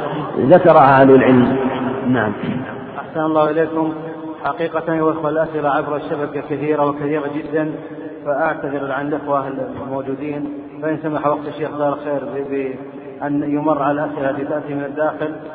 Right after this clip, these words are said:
Speaker 2: وإلا فليعذرني الإخوة لأن هؤلاء ربما يكون أولى. هذا السائل يقول: "السلام عليكم، نحن في أمريكا يلزمنا القانون الأمريكي دفن الموتى في توابيت وفي جزء معزول من المقابر العامة لديهم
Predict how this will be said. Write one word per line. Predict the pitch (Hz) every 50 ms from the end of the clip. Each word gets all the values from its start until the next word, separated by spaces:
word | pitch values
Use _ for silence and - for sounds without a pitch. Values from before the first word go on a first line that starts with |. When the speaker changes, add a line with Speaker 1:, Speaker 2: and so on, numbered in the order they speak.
| - - - - -
Speaker 2:
وإلا | - 139 147 156 156 151 151 156 156 156 151 147 131 - 143 139 143 156
فليعذرني | 156 147 147 147 143 147 151 139 143 147
الإخوة | 143 - 151 151 143
لأن | 139 143 143 139 139 135
هؤلاء | 131 139 143 143 139 139 147 147 147 143 - - - -
ربما | 156 143 139 143 143 143
يكون | 135 139 139 143 135 139
أولى. | 147 147 139 139 143 147 139 139 - - - 143 139 - 143 - - - - - -
هذا | 160 170 160
السائل | 151 - - 160 160 160 156
يقول: | 156 156 156 156 160 160 165 160 156 156 - - - - - - 160
"السلام | - - 170 165 165 151 151
عليكم، | 143 151 165 165 156 165 156 147 160
نحن | 151 147 156 147
في | 143 156 160 156
أمريكا | 151 151 156 165 156 - 175 165 170 165 - - - - - - - - -
يلزمنا | 139 147 151 156 151 147 143 156 180 175 170 170
القانون | 160 151 - 160 170 165 165 160 151
الأمريكي | 156 156 165 151 151 160 170 165 - 170 160 151
دفن | 156 160 151 156 160
الموتى | 151 147 156 160 165 160 160 175 170 160
في | 156 156
توابيت | 151 160 151 151 151 147 139 156 165 175 160 -
وفي | 156 147 151 147 151
جزء | 156 165 156 151 160 170 151
معزول | 147 143 135 135 135 151 165 165 156 147
من | 151 160 160
المقابر | 151 156 151 143 - 151 160 156 147
العامة | 151 143 139 139 156 156 160 160 156 143
لديهم | 143 147 151 156 156 135 123 117